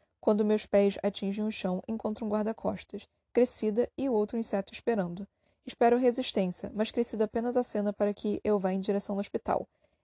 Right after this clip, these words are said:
Ela está berrando. "N-, não estou nem aí, Plutarch. Preciso de mais cinco minutos e pronto." Pouquíssimo disposta a questionar um passe livre, vou para a rua. "Oh, não", sussurro, assim que avisto o hospital.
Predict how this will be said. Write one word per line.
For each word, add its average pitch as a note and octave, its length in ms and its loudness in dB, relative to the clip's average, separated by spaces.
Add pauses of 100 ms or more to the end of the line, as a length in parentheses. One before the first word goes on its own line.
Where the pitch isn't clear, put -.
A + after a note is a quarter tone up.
(140)
Ela G3 160 6
está - 180 2
berrando. F#3+ 540 0 (360)
"N-, F#3+ 220 -2 (220)
não A3+ 100 4
estou C#4+ 240 6
nem C4+ 160 4
aí, D4+ 220 12
Plutarch. G3+ 500 2 (220)
Preciso G#3+ 240 6
de D#4 80 -2
mais C4 160 4
cinco - 240 0
minutos D4 240 6
e F#4 40 6
pronto." G#3+ 480 6 (240)
Pouquíssimo B3+ 480 2
disposta A3+ 440 2
a - 20 0
questionar G3 420 0
um G3 360 0
passe F#3+ 340 0
livre, F3+ 400 0 (240)
vou G3 220 2
para A3 180 2
a B3+ 40 2
rua. A3+ 300 -4 (1000)
"Oh, G3+ 160 4
não", F#3 340 2 (240)
sussurro, E3+ 580 -2 (200)
assim F#3 320 0
que - 80 2
avisto G#3 260 0
o - 20 -4
hospital. - 460 -6